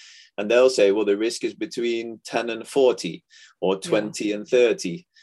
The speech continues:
Speaker 1: So the narrower that interval, the more confident you are that the, the risk is about
Speaker 2: Yes.
Speaker 1: that, that degree, the, the more uncertainty, the larger the interval will be.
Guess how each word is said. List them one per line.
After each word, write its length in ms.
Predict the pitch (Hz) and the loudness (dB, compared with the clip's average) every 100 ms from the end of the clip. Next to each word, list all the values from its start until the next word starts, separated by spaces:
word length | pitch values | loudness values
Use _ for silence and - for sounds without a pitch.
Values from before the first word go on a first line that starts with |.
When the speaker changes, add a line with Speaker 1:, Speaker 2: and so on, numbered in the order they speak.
| _ | _
Speaker 1:
So 200 | - 101 | -6 -2
the 100 | 95 | 0
narrower 560 | 101 117 120 113 104 101 | 0 0 2 2 4 2
that 220 | 98 101 _ | 2 -4 _
interval, 460 | - 98 90 104 98 | -10 -8 -4 0 0
the 80 | 98 | 2
more 200 | 107 101 | 0 -2
confident 640 | - 113 101 104 104 92 | -2 -4 -4 -6 -6 -4
you 140 | 101 | 0
are 220 | 101 101 95 | 2 2 0
that 180 | 95 - | -4 -4
the, 160 | 98 87 | -4 -4
the 160 | 87 | -4
risk 300 | 95 107 - | -4 -6 -4
is 100 | 98 | -4
about 300 | 98 90 101 | -2 0 0
Speaker 2:
Yes. 80 | 92 | 0
Speaker 1:
that, 360 | - 101 - - _ _ _ _ | -4 -8 -10 -18 _ _ _ _
that 180 | 101 95 | -8 -4
degree, 440 | 98 92 101 113 | -4 -2 -2 -2
the, 300 | 117 98 98 - - | -2 0 0 -4 -8
the 80 | 95 | -4
more 300 | 104 113 104 | -2 0 -2
uncertainty, 720 | 101 - 110 107 104 101 107 | -2 -2 -2 -2 -8 -10 -8
the 140 | 92 | -4
larger 420 | 98 104 110 107 98 | -2 0 -2 -2 -2
the 140 | 98 | -2
interval 420 | 113 - 131 139 | -2 -4 -2 0
will 160 | 127 131 | 2 2
be. 260 | 135 180 | 0 -4